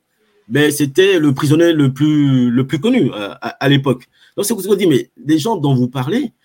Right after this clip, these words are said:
certes, ils ont peut-être votre nationalité, mais moi, je considère que ce sont des Guinéens. Donc, à partir du moment où ils sont des Guinéens et qu'ils veulent bien rentrer en Guinée, il n'y a pas de souci. Ils sont traités, moi, je les traite comme les Guinéens. Maintenant, si vous, vous les traitez comme des Français,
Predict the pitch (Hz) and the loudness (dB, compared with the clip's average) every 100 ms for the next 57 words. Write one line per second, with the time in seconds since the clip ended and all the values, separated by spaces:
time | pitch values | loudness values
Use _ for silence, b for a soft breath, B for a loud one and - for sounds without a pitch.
0 | b b - 233 - 139 123 127 - 143 | b b -2 -2 -2 -6 -2 -2 -2 -2
1 | 131 135 110 95 98 95 110 - - b | -2 -2 -4 -10 -10 -10 -8 -6 -8 b
2 | b 113 185 226 160 151 156 180 - 151 | b -4 -2 0 0 0 -2 -4 -6 -6
3 | 131 175 190 123 127 190 392 - - _ | -4 -2 0 0 0 -2 -4 -8 -14 _
4 | _ _ - 208 - 190 190 135 208 185 | _ _ -8 -6 -4 -6 -6 -4 2 2
5 | 143 143 117 107 110 117 196 392 381 - | 2 2 2 0 -2 0 0 -2 -2 -4
6 | 143 135 131 107 143 123 120 127 113 98 | 0 2 2 2 0 0 -2 -4 -6 -4
7 | 143 254 311 b b - 143 202 - 170 | -2 -2 -6 b b -6 -2 -2 -4 -6
8 | - 330 135 117 - 139 139 139 143 135 | 0 2 2 -2 -4 -2 0 0 -2 -2
9 | 208 220 151 160 285 - 151 143 - 208 | -6 -6 -6 -2 0 0 -2 -2 -4 -4
10 | - b b - 226 202 185 170 170 165 | -6 b b -2 0 4 4 4 4 4
11 | 131 151 180 - 202 143 185 160 143 139 | 2 0 0 0 0 -2 0 0 0 0
12 | 135 135 131 127 113 113 113 220 262 | -2 -4 0 -2 -2 -8 -6 -2 -2